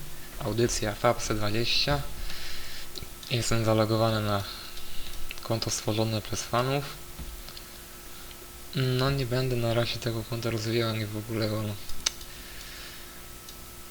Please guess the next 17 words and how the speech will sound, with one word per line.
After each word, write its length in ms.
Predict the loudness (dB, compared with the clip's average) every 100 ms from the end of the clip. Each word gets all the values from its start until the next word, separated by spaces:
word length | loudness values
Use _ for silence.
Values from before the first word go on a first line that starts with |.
| -16 -14 -14 -4 2
Eee, 80 | 4 6 6 4 4 4 2 4 6 6 8 8
no 220 | 8 4 8
wiecie, 320 | 10 10 6
no, 240 | 4 2
dwa 160 | 4 4
konta 320 | 4 0 -2
miałem, 500 | -2 -4 -2 -4 -4 -2
dwa 120 | 2
próbowałem 360 | 6 6 6 4
rozwijać, 520 | 2 4 6 6 2
no 60 | -2
to 120 | -2
już 160 | -2 -2
nie 100 | -2
ma 120 | -2
sensu 280 | -2 -2 -2
kolejnego. 520 | 2 2 2 -2